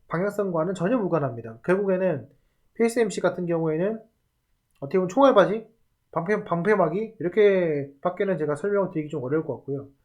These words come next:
원래 본업은 이제 아시다시피 반도체 제조업입니다. 근데, 어,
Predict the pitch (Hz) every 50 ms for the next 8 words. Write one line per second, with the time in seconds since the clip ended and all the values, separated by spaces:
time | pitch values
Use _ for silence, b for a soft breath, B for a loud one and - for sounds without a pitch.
0 | _ _ _ _ _ _ _ _ 147 180 226 208 208 - 196 196 202 190 180 208
1 | 202 190 165 131 123 143 170 190 180 180 - 185 170 175 156 151 175 175 - 180
2 | 175 170 156 151 - - - 151 151 185 175 160 151 139 127 113 107 110 117 147
3 | 180 - _ _ _ _ _ _ _ _ _ _ _ _ _ _ _ 185 180 185
4 | 180 190 190 165 123 107 - - _ _ _ _ _ _ _ _ _ _ _ _
5 | _ _ _ _ _ _ _ _ _ _ _ _ _ _ _ _ _ _ _ _
6 | - 147 147 143 143 143 139 135 127